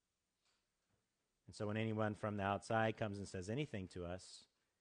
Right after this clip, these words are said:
it's a struggle. It's a struggle.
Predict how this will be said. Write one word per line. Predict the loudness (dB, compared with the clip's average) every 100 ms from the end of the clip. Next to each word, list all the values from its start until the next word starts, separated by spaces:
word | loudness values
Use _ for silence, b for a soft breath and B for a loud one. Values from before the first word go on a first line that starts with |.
| _ _ _ _
it's | -12
a | -10
struggle. | -6 -2 -2 -4 -18 _ _ _ _ _ _ _ _ _ _ _ _ _ _ _ _ _
It's | -16
a | -12
struggle. | -2 -2 -2